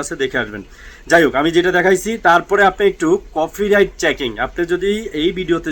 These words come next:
যদি কোনো ধরনের হ্যাশট্যাগ, ক্যাপশন, টপিক অথবা আপনার সাউন্ড কোয়ালিটি খারাপ হচ্ছে, তাহলে কিন্তু Facebook টিম আপনাকে এখানে বলে দিবে। এই যে এখানে, এ, বলে দিবে, আপনি এটা on করে রাখবেন। হুম, এটা যদি on করা থাকে, অ্যাভেলেবল থাকে, এই যে আমার এই দুইটা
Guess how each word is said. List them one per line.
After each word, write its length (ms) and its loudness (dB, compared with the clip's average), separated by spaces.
যদি 120 -8
কোনো 160 -4
ধরনের 280 -2
হ্যাশট্যাগ, 460 0
ক্যাপশন, 420 -2
টপিক 460 2
অথবা 320 0
আপনার 220 -6
সাউন্ড 300 -2
কোয়ালিটি 360 0
খারাপ 300 2
হচ্ছে, 240 -8
তাহলে 240 4
কিন্তু 220 -4
Facebook 340 -4
টিম 200 2
আপনাকে 260 -2
এখানে 200 -2
বলে 200 0
দিবে। 140 -4
এই 100 0
যে 120 0
এখানে, 240 -2
এ, 20 0
বলে 220 2
দিবে, 160 0
আপনি 180 -4
এটা 200 4
on 100 2
করে 200 2
রাখবেন। 260 -4
হুম, 180 -4
এটা 120 -4
যদি 100 -2
on 80 -2
করা 220 2
থাকে, 240 -4
অ্যাভেলেবল 380 0
থাকে, 200 -6
এই 80 -4
যে 80 -2
আমার 140 -4
এই 100 -8
দুইটা 180 -6